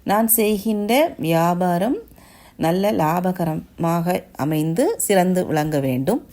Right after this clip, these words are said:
நான் செய்யும் காரியங்கள் அனைத்துமே வெற்றியில் முடிய வேண்டும்,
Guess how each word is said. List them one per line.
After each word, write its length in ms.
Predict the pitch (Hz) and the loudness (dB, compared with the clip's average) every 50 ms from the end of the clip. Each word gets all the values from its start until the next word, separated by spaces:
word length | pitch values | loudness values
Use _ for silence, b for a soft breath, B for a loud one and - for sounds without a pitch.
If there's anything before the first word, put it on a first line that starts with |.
| b b b b b b b b b b b | b b b b b b b b b b b
நான் 200 | - 202 226 240 | 0 2 2 2
செய்யும் 380 | 226 - 233 226 226 254 262 254 | 2 2 2 2 2 2 0 0
காரியங்கள் 800 | - 202 185 190 196 214 226 240 240 226 226 226 233 247 247 | 2 2 2 4 4 4 4 4 2 2 2 2 2 2 0
அனைத்துமே 840 | - - 151 165 185 208 214 - - - 233 202 180 190 240 311 415 - - _ - _ - - - _ _ - | 0 -2 -2 -2 -2 -2 -4 -8 -6 -4 -2 0 0 0 0 -2 -4 -6 -14 _ -20 _ -20 -20 -20 _ _ 0
வெற்றியில் 520 | 180 185 185 - - 233 226 214 233 240 | 0 0 0 -2 0 2 2 2 2 2
முடிய 320 | 202 175 160 170 170 160 | 0 0 2 2 2 2
வேண்டும், 400 | 151 151 139 131 123 - 135 - | 2 2 0 0 -2 -4 -6 -8